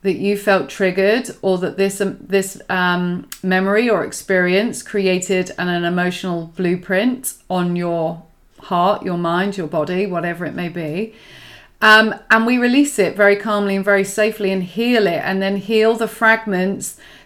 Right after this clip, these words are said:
that are filtering in your life or throughout your life after that initial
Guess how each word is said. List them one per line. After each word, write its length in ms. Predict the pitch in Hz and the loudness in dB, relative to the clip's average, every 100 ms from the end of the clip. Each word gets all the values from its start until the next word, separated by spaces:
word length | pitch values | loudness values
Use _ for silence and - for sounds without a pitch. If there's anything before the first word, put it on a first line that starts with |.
| - | 0
that 120 | 196 | 2
are 60 | 202 | 2
filtering 640 | 196 214 208 - 202 196 | 2 2 2 0 -2 0
in 220 | 208 214 | 0 2
your 160 | 214 196 | 4 4
life 380 | 180 185 196 180 | 6 6 4 -2
or 100 | 180 | -6
throughout 480 | - 196 202 202 | 0 2 4 2
your 100 | 190 | 0
life 580 | 180 175 170 220 233 - _ _ _ _ _ _ _ - - - _ - | 0 2 2 0 -2 -16 _ _ _ _ _ _ _ -20 -20 -20 _ 2
after 380 | 214 311 - 214 | 4 4 2 2
that 420 | 202 185 185 - | 4 4 2 0
initial 720 | 190 196 196 - 202 202 - | -2 -2 -2 2 2 2 -4